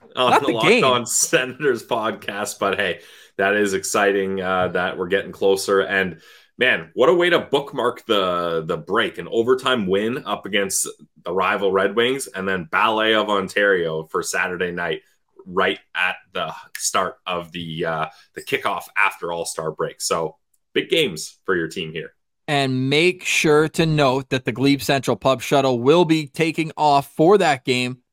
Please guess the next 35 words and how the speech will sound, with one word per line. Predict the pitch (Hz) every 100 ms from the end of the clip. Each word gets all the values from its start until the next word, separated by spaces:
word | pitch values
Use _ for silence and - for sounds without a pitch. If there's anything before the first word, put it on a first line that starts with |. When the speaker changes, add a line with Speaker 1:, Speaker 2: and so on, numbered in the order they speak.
| _
Speaker 2:
So | - 120
get | 110 147 151
your | 143
tickets | 147 139 143 139 - -
now. | 120 135 127 82 - _ -
Speaker 1:
And | 127
Speaker 2:
Send | 143 180
Speaker 1:
get | 156
there, | 226
Speaker 2:
Leafs. | 196 - 131
Speaker 1:
Sens | 104 143 143 127
fans. | - 87 71 71 -
Yeah, | 107 80
there's | 90 98 95
a, | 104
probably | 110 135 170
a | 175
lot | 165 160 170
of | 180
Leafs | 175 175 165
fans | 165 143 139 143
that | 135
are | 131
thinking, | 139 127 131 117
"Hey, | 156 170
I've | 101 127
heard | 196 185
so | 190 185
much | 185 180
about | 160 156
the |
Glebe | - 160 156
Central | 156 147 143
Pub | 151 147
Shuttle. | - 190 160 -